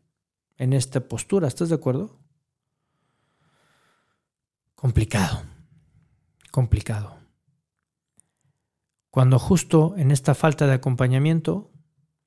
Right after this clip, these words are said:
se les ocurre postear en una página de una plataforma social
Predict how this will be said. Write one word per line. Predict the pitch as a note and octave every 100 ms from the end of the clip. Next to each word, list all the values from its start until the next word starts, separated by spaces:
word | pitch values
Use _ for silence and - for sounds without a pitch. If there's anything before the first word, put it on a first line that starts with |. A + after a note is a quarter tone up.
| _ _ _ _ _ _
se | _ -
les | B2+ B2
ocurre | B2+ - D3+ D3 D3 D3 - _ _ _ _ -
postear | C3 - - D3 C#3+
en | C#3
una | D3 C#3+ C3+ C3+ - _ _ _ _ _ -
página | D#3+ C3 D3 C3+ B2+ C#3 - _ _ _ _ _ _ _ _ _ _ _ _ -
de | B2+
una | C3+ C3
plataforma | C3 A#2+ A#2+ - C#3+ C#3 C3 B2
social | A#2+ - - C#3+ C#3 D#3+